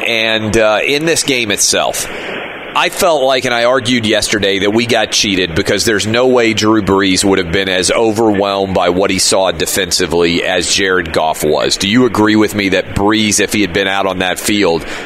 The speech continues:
would have performed at least better than Goff in terms of knowing what was going on?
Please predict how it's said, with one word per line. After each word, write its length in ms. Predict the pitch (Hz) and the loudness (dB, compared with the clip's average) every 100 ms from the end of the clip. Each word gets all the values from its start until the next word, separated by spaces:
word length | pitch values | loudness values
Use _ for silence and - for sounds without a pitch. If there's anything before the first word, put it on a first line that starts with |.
| - 113 | -4 -2
would 100 | 107 | -2
have 140 | 92 | 0
performed 640 | 107 - 143 139 120 107 98 | -2 0 0 2 2 0 0
at 300 | 110 113 120 | 0 0 0
least 340 | 139 131 101 | 0 0 0
better 300 | 117 110 107 | 0 2 0
than 240 | 95 92 | 0 0
Goff 360 | 92 95 92 90 | 0 2 0 -2
in 120 | 90 | -2
terms 320 | 82 101 90 | -2 -2 -2
of 80 | 92 | -2
knowing 400 | 87 92 92 90 | -2 0 0 0
what 180 | 85 73 | 0 0
was 120 | 87 | 0
going 260 | 95 82 73 | 0 0 0
on? 420 | 69 58 - | -2 -4 -8